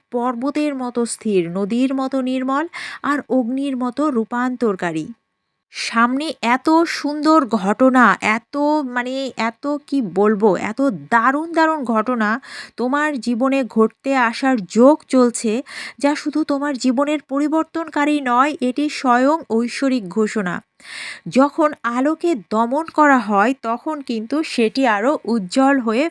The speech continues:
ফিরে আসে, যেমনটি ঘটছে তোমার সাথে। তাই এখনই পিঠ সোজা করো, দৃষ্টি তুলো আকাশের দিকে, কারণ তোমার জীবনের সবচেয়ে সুন্দর সকাল দিগন্তে এসে গেছে এবং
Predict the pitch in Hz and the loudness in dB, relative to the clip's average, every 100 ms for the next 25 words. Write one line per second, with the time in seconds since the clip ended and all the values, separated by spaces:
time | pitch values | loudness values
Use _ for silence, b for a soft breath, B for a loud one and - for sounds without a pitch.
0 | - 208 202 208 190 - 175 - B B | -4 -4 0 0 -2 -2 -6 -6 B B
1 | B 156 220 220 233 240 208 214 196 - | B 0 4 4 0 -4 -4 -4 -4 -4
2 | 320 208 202 214 - 208 - 202 139 _ | -4 -4 -4 -4 -2 -6 -4 -6 -6 _
3 | _ _ _ _ _ _ - _ 190 190 | _ _ _ _ _ _ -20 _ -10 -10
4 | - 185 190 233 220 269 - B B - | -8 -10 -6 -6 -4 -6 -10 B B -4
5 | 262 311 - - 277 285 285 277 294 320 | 0 0 0 0 2 4 4 4 4 2
6 | 202 269 262 - 285 277 285 - 247 262 | 2 0 0 -2 -2 2 2 2 -2 -2
7 | 294 302 294 240 277 285 302 B B B | -4 -2 -4 -2 -2 0 -4 B B B
8 | - 320 330 339 - 302 311 320 277 302 | -2 0 0 -2 0 2 4 2 0 0
9 | 302 302 311 - - 311 311 - 311 311 | 0 0 -2 -4 0 0 0 -4 -4 -4
10 | - 294 302 294 302 285 - 262 254 269 | -6 -6 -6 0 0 0 2 2 4 4
11 | 330 349 185 214 240 247 254 254 240 226 | 4 2 -2 0 2 2 0 -2 -2 0
12 | 226 208 - 190 - B B B - 214 | -2 -2 -2 -6 -6 B B B -6 0
13 | 247 262 | 4 4